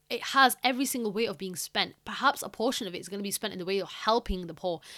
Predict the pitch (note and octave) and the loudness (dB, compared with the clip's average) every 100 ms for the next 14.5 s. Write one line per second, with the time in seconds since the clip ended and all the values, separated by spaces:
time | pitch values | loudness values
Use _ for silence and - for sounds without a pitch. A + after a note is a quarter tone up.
0 | - B3 D#4 F4+ E4 - - C#4+ C#4+ - | -8 0 6 6 6 2 2 2 2 0
1 | C4+ E3+ - F3 F3 - A3 - G3+ G#3 | -2 -4 -8 -12 -10 -4 -4 -2 -4 -4
2 | E3 D#3+ - F3 F#3+ - G3+ - C4 F4 | -8 -10 -6 -6 -6 -8 -10 -6 -6 -4
3 | D#4+ - - A3 F3 F3+ F#3+ - - E3+ | -6 -6 -4 -4 0 0 0 -2 -14 -12
4 | F3 - D#3 - - - B3 F4+ D#4 C#4+ | -12 -12 -16 -14 -16 -2 4 4 4 -2
5 | G3 C4+ C#4 - G#3 F#3+ F3+ - G#3 F3+ | -2 -4 -2 -2 0 -2 -4 -6 -6 -4
6 | F#3 G3+ F#3 F3+ - F#3 F3+ E3 - - | -2 -2 -4 -8 -6 -4 -4 -6 -8 -14
7 | - - - A#3 - C4 D4 C4 A#3+ - | -16 -6 0 2 4 4 4 2 2 -2
8 | F#3+ F#3+ G3+ G#3 - - F3 E3+ F#3 D#3+ | -4 -6 -8 -8 -10 -10 -8 -6 -4 -4
9 | - - - - - A3 C#4 D#4+ E4+ C4 | -8 -16 -18 -8 -4 4 6 8 6 0
10 | A3+ A#3+ A#3+ A3 G#3 G3 - F#3+ F#3 - | 4 4 4 2 -2 -2 -4 -4 -4 -4
11 | - G3+ - - F3+ E3+ E3+ E3+ - _ | -8 -8 -6 -6 -8 -6 -6 -8 -14 _
12 | - G#3 C4+ D#4 D#4 C4 G#3+ G#3+ G#3 G#3 | 0 6 6 6 2 2 0 0 -4 -6
13 | - - F#3 F3+ F3 F3 - - B3 C#4 | -10 -10 -4 -2 0 -2 -2 -2 0 0
14 | C4 A3 A3 G#3 G3 | -2 -2 -2 0 -2